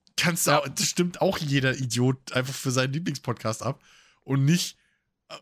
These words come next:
Speaker 1: aus dem Grund, „Ja, ich hab alle fünfzehn Nominierten gehört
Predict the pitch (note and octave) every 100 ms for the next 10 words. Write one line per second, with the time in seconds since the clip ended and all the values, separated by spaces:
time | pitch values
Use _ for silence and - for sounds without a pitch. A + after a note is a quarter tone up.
0 | _ D3 D3 - D3 C3 D#3 D#3+ B2+ A2+
1 | A2 A#2+ - B2 D#3+ G3+ - - G#3 -
2 | - F#3+ F3+ E3+ D#3+ F#3 F3+ D#3 D3 D#3+
3 | C#3 C#3+